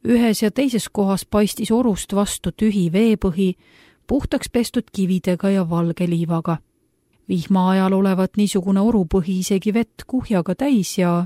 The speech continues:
vesi voolavat siis imekiiresti, kui olevat tal iseäraline rutt taga. See oli õieti talve lõpp, kui meie sõitsime, ehk varajasem kevade, veebruarikuu kaheksateistkümnes päev.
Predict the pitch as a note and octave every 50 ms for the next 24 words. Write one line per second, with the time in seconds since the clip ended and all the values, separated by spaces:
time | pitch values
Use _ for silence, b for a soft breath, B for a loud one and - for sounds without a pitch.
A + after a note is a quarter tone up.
0 | F#3+ C#4 D4 - B3+ A3 G3+ A3+ G#3 G3+ G3 F#3 F3+ E3 F3 E3+ - - - -
1 | G3+ - A3 G#3 G#3+ A3+ A3 - C#4 A#3+ F#3 E3+ - - - F#3+ E3+ B B B
2 | B B B B B B - F3+ F3 E3+ F3 F3 E3+ E3 E3+ E3+ _ - - E3+
3 | E3 F3 E3+ D#3+ - F3+ E3+ E3 E3 E3 E3 E3+ E3+ E3+ E3+ E3 E3+ E3 E3 E3+
4 | E3 - _ _ _ - F3 E3 - F3+ F3+ E3 - _ _ _ _ _ _ _
5 | _ _ B B B B B - - G3+ G3+ G3 F#3 F#3 F#3+ G#3+ G#3 F#3 - -
6 | - - - G#3 G#3 G#3 F#3+ F3+ F3 F3 F#3+ G3+ - _ _ _ - - - -
7 | - F#3 F3 E3+ E3+ F3 F3 E3+ D#3+ - F#3 F3+ F3+ - - - F#3+ E3+ E3+ E3
8 | E3 _ B B B B B B E3 C#3 - - - - - - - F#3+ F#3 F3+
9 | F3+ F3+ F3+ E3+ - F#3+ F3+ E3+ A3 A#3+ A#3 G#3 F3 E3 - E3+ - _ _ _
10 | b b b b b b b b - G#3+ C4 C#4+ - C4+ C4 B3+ B3 A#3 A#3+ A3+
11 | - - A3+ A3+ A3 A3 G#3+ - - G3+ G3+ G3 G3 G3+ - - F#3+ - G#3 G3
12 | F3+ - - - G3+ F#3+ F#3 - - - F3+ F3 F3 F3 F3 E3 -